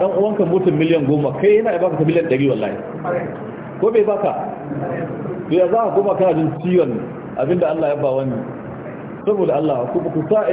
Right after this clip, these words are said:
ku sa rayuwar ku cikin inuwa wallahi ba ne. Mutum ya sare ne cikin inuwa in dai abinda Allah ya ba wani na, yi mai murna. Wani wallahi na yi ma murna motar da ka samu. Allah ya sa ka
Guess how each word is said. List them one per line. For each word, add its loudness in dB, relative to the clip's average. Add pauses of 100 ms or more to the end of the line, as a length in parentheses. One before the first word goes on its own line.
(120)
ku 0
sa -2 (160)
rayuwar 2
ku 0 (140)
cikin -2
inuwa 0
wallahi 0
ba -2
ne. -8 (1300)
Mutum 2
ya 4
sare 0
ne 0 (380)
cikin 0
inuwa 4
in 0
dai 4
abinda 0
Allah 0
ya -2
ba 2
wani 0
na, 0
yi 4
mai 4
murna. 2 (1200)
Wani 0
wallahi 0
na 2
yi 2
ma 2
murna 0
motar 0
da -2
ka -4
samu. -4
Allah 0
ya -2
sa 0
ka -4